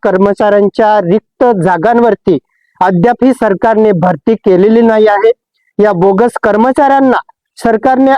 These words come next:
आधीच सेवा संरक्षण देऊन आदिवासींवरती मोठा अन्याय केलेला आहे. जो तो आदिवासींमध्ये आरक्षण मागत आहे, आदिवासींना सात टक्के आरक्षण जरी मिळालं असलं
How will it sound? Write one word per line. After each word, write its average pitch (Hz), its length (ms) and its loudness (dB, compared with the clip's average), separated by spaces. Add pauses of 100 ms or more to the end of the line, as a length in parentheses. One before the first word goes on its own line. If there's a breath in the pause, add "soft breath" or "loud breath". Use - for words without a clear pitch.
आधीच 196 380 0
सेवा 226 380 0
संरक्षण 262 680 -2 (400)
देऊन 240 320 2 (460)
आदिवासींवरती 262 1040 0 (220)
मोठा 220 320 0 (120)
अन्याय 214 340 0
केलेला 175 400 0
आहे. 139 260 -2 (1040)
जो 247 200 0
तो 311 300 0 (140)
आदिवासींमध्ये 262 800 0
आरक्षण 220 540 0
मागत 220 360 0
आहे, 214 220 0 (580)
आदिवासींना 254 880 0 (140)
सात 226 420 -4 (100)
टक्के 294 400 0 (200)
आरक्षण 226 640 -2 (380)
जरी 233 300 2
मिळालं 202 400 2
असलं 226 460 0